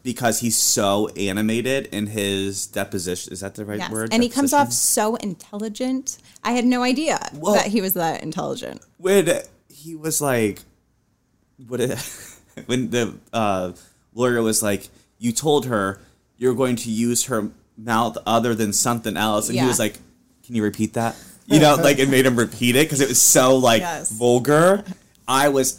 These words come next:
Speaker 1: in tears. Like, I was, like, dying watching it on TikTok.
Speaker 2: I have my T-shirt order, ordered that says, "Were you there?" <laughs>
Speaker 1: Yeah.
Speaker 2: I,
Speaker 1: <laughs> Yeah.
Speaker 2: I love it.
Speaker 1: He's
Speaker 2: Um,
Speaker 1: so
Speaker 2: but
Speaker 1: funny.
Speaker 2: she's really interesting. And my perspective on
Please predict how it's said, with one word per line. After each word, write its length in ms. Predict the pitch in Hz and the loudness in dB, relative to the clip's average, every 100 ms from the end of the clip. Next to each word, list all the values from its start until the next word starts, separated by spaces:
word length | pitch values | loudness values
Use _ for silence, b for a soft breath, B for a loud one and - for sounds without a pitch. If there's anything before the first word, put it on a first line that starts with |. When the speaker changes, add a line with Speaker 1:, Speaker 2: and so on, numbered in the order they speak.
| - | -4
Speaker 1:
in 200 | 120 117 | -2 -2
tears. 400 | - 120 107 101 | -2 0 0 -2
Like, 100 | 101 | -2
I 100 | 107 | 0
was, 160 | 113 110 | 0 0
like, 300 | 104 92 98 | -2 -4 0
dying 400 | 107 101 92 95 | 2 2 0 -2
watching 300 | 95 - 101 | -2 -2 -6
it 60 | |
on 100 | 92 90 | -6 -8
TikTok. 460 | 95 - 85 78 196 | -10 -10 -10 -6 -6
Speaker 2:
I 80 | |
have 200 | 196 196 | -4 -4
my 100 | 180 | -4
T-shirt 360 | 156 156 - 156 | -6 -8 -6 -6
order, 320 | 165 156 - - - | -4 -6 -8 -14 -10
ordered 360 | 180 160 165 156 | -6 -4 -4 -4
that 120 | 135 | -6
says, 280 | 175 156 - | -4 -4 -4
"Were 120 | 160 | -4
you 140 | 160 151 | -2 -2
there?" 360 | 143 165 196 220 233 | -2 -2 -2 -4 -6
<laughs> 140 | - | 4
Speaker 1:
Yeah. 300 | - 151 151 | 6 8 6
Speaker 2:
I, 480 | 247 - 214 208 214 - | 2 0 -2 -2 -4 -2
Speaker 1:
<laughs> 80 | |
Yeah. 480 | 170 131 123 139 104 - | 2 2 4 4 2 -4
Speaker 2:
I 60 | 196 | -14
love 220 | 185 - | -14 -14
it. 160 | 78 - | -14 -8
Speaker 1:
He's 560 | 233 220 196 170 151 | -6 -4 -6 -8 0
Speaker 2:
Um, 280 | 143 208 190 | 4 4 2
Speaker 1:
so 240 | 175 123 208 | 0 -4 -4
Speaker 2:
but 120 | 226 | -2
Speaker 1:
funny. 120 | - | 0
Speaker 2:
she's 480 | - 330 427 - - | 0 0 0 -2 -6
really 360 | 196 208 202 | -8 -6 -4
interesting. 600 | 180 180 165 - 175 160 156 | -6 -6 -4 -4 -4 -6 -8
And 160 | 143 - | -10 -14
my 260 | 180 160 214 | -10 -8 -6
perspective 580 | 254 - 240 247 240 | -6 -6 -8 -8 -10
on 280 | 180 180 165 | -8 -8 -10